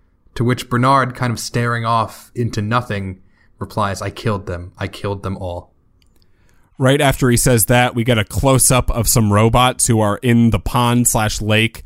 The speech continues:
Speaker 2: and it looks a lot like Teddy's in there.
Speaker 1: And that is the end of the episode, and I gotta say, my favorite episode of Westworld so far. I thought this was so good.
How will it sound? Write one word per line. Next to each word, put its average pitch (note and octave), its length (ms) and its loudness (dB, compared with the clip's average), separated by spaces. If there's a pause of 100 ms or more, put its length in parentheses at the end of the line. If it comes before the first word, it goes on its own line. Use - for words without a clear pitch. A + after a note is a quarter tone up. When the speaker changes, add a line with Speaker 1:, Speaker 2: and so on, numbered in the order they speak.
(260)
Speaker 2:
and C3 140 2
it C#3 140 0
looks C#3+ 200 2
a C3 60 4
lot B2 580 0
like A#2+ 300 0
Teddy's A2 460 2
in G#2 160 2
there. G#2 320 0 (880)
Speaker 1:
And B2 160 0
that F3+ 200 2
is - 100 0
the E3 140 4
end F#3+ 100 2
of E3+ 80 0
the D#3+ 140 2
episode, C#3 600 0
and B2+ 340 0
I C3 140 -2
gotta E3 220 2
say, E3 560 0 (1200)
my C3 260 2
favorite B2 380 2
episode G#2+ 380 0
of G2+ 60 -2
Westworld G2 460 -6
so F#2+ 180 -8
far. F#2 320 -4
I G#2+ 100 0
thought C3 240 0
this A#2+ 160 -4
was A2 180 -4
so A2+ 340 0
good. F#2 360 -10